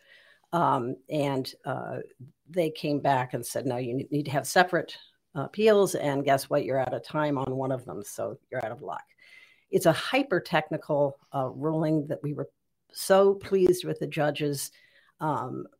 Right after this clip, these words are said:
concern with due process and the fact that there is actually no rule one way or the other as to whether you need them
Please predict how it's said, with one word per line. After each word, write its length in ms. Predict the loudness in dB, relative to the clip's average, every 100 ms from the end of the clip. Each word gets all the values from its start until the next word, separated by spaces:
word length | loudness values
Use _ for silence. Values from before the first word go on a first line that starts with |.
| _
concern 540 | -4 -4 -2 0 0
with 180 | 0 -4
due 160 | -8 -10
process 640 | 0 4 4 2 0 0
and 100 | -2
the 40 | -2
fact 280 | -2 -2 -4
that 140 | -4
there 120 | -2
is 100 | 0
actually 420 | 0 0 -2 0
no 300 | 2 6 6
rule 540 | 6 4 4 2 -2 -4
one 180 | 0 2
way 140 | 4
or 140 | 2 2
the 140 | 2
other 260 | 2 2 -2
as 160 | -4
to 140 | -6 -2
whether 180 | -2
you 120 | -2 -2
need 200 | -2 -6
them 160 | -12